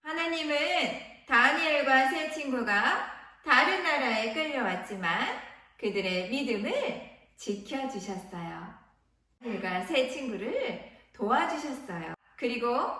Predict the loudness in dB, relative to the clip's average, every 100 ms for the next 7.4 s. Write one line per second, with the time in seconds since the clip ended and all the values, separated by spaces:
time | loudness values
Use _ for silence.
0 | -10 -16 0 2 4 2 2 2 2 0
1 | 0 -2 -4 -8 -4 -2 -2 -2 -4 -4
2 | -4 -6 -12 -20 _ -10 -4 -2 2 4
3 | 4 2 0 -2 -6 -14 -20 -8 0 4
4 | 4 2 0 -4 -8 -8 -6 -6 -6 -8
5 | -8 -8 -10 -12 -18 _ -4 -2 0 2
6 | 2 0 -2 -2 2 2 2 0 -2 0
7 | 0 0 -2 -8